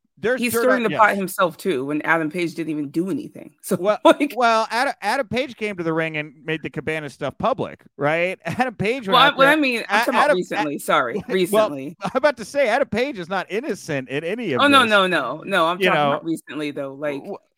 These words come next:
Speaker 1: yeah, but the
Speaker 2: he was
Speaker 1: thing is,
Speaker 2: asked to
Speaker 1: like,
Speaker 2: stay away. He stayed away.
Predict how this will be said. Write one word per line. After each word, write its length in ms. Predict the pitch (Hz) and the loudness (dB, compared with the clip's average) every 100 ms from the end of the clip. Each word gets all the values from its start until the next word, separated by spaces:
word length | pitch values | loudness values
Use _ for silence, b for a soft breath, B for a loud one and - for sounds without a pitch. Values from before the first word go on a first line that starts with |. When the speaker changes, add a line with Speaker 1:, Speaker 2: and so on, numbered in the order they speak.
| _ | _
Speaker 1:
yeah, 220 | 196 262 240 | -4 0 0
but 220 | 233 190 | -2 -4
the 140 | 202 214 | -6 -4
Speaker 2:
he 120 | 214 | -4
was 80 | 190 | 0
Speaker 1:
thing 20 | |
is, 80 | 185 | 0
Speaker 2:
asked 60 | 233 | 2
to 60 | |
Speaker 1:
like, 100 | 208 | -2
Speaker 2:
stay 140 | - 220 | -2 -2
away. 380 | 208 156 156 175 | 0 0 0 -2
He 140 | 165 | -8
stayed 300 | - 151 175 | -8 -8 -6
away. 460 | 160 139 143 151 | -6 -6 -8 -10